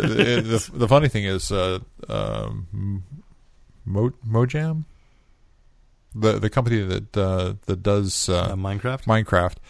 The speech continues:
Speaker 1: um, is not the only one saying we don't wanna have anything to do with Ocu-, Oculus Risk, be-, Rift, because I, I can't remember which, which game. There are other games that are coming out with their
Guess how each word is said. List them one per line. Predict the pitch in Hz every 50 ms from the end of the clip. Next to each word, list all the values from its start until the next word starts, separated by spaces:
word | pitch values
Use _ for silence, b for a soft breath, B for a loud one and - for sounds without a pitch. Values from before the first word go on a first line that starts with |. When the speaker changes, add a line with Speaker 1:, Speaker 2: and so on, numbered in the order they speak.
| B B B B B B B B - -
Speaker 1:
um, | 110 107 101 95 92 95 98 98 - _ _
is | - 117 104
not | 113 120 127 -
the | 123 117
only | 113 120 123
one | 117 113 107 101
saying | - - 107 101 98 95 95
we | 95
don't | 92 95 98
wanna | 98 98 95
have | 95 92
anything | 95 98 95
to | 95 95
do | 92 95
with | 92 90
Ocu-, | 87 87 - - - 90 87 - - -
Oculus | 104 98 - - 95 87 - -
Risk, | 120 113 107 - -
be-, | - 110 104 107 - _
Rift, | 131 110 107 - - 113 117 110 95 - - -
because | 104 98 - 107 104 98 95 90 - b b b b b b b b b b b b b b - -
I, | - 123 104 - - 123
I | - -
can't | - 123 123
remember | 120 117 110
which, | 110 113 - - - -
which | - - 120 110 - -
game. | 117 120 110 107
There | 113 117
are | 120 120
other | 135 131 147 151
games | 131 117 127 123 123 123 - -
that | -
are | 110
coming | - - 107 104 104 101 98
out | 95 98 107 117 127 - - - _ _ _ _ _ _ _
with | 113 117 123 120
their | - 120 117